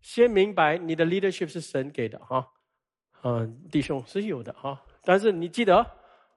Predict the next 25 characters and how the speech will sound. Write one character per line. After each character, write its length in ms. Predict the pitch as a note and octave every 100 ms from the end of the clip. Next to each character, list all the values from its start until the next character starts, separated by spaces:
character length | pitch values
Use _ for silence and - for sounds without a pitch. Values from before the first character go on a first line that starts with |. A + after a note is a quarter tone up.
| _
不 140 | - A#3
是 120 | C#4
我 140 | A3
要 100 | A#3+ -
带 180 | - C4+
领 160 | A#3
人 340 | A3 A3 B3 B3
哦， 400 | A#3+ A3 G#3 G3
我 60 | A3+
有 40 |
结 220 | - B3+
婚 160 | C4 C#4
能 80 | A#3+
够 80 | C4
带 160 | C4+
领 160 | B3+ A#3+
一 20 |
个 80 | C4
女 140 | G#3
人， 140 | G3 F#3
不 80 |
是， 100 | F#3 -
有 180 | E3 D#3+
responsibility 880 | E3 F3+ - G#3+ A3+ A3+ G3+ G#3+ G3
先， 280 | F3+ D#3